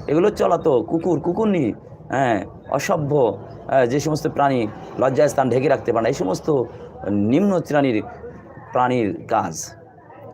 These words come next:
এটা কোনো সভ্য মানুষের কাজ না। মানুষ তো হচ্ছে আশরাফুল মাখলুকাত, সে তো সৃষ্টির শ্রেষ্ঠ, সেরা। সুতরাং তার জীবন ব্যবস্থা, কর্মপদ্ধতি, সকল কিছুই হবে সেরা। আল্লাহ পাক মানুষকে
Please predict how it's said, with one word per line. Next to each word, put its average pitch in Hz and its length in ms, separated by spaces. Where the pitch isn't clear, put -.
এটা 107 320
কোনো 107 140
সভ্য 110 300
মানুষের 107 400
কাজ 92 240
না। 98 100
মানুষ 95 340
তো 117 100
হচ্ছে 117 180
আশরাফুল 107 360
মাখলুকাত, 98 540
সে 147 160
তো 127 340
সৃষ্টির 143 720
শ্রেষ্ঠ, 196 400
সেরা। 143 760
সুতরাং 123 420
তার 107 260
জীবন 120 340
ব্যবস্থা, 117 640
কর্মপদ্ধতি, 139 920
সকল 120 360
কিছুই 151 300
হবে 110 180
সেরা। 101 440
আল্লাহ 120 240
পাক 113 200
মানুষকে 131 600